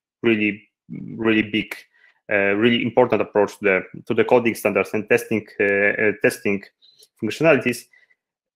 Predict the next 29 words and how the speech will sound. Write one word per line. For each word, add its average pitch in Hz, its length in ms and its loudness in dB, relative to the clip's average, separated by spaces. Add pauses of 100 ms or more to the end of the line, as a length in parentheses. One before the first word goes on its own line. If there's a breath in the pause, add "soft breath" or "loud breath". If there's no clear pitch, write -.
(560)
working 147 440 4
with 117 120 0
Celius, 139 560 4
even 147 440 4
if 113 240 -4
the 104 360 4 (440)
entry 123 320 -2
level 113 280 2 (120)
is, - 300 -8 (440)
can 143 420 0 (140)
seem 160 460 0
to 135 80 2
be 113 160 -6
quite 110 340 0
high, 165 400 2 (760 soft breath)
at 127 180 2
the 131 160 2
end, 139 160 4 (180)
it's, - 520 -8
uh, 113 220 2 (120)
really 135 220 4
a 117 180 -2
big 120 160 -8
fun, 98 400 2
and 101 220 -2
it 110 140 -8
is 113 140 -6
something 110 340 0
that 107 120 2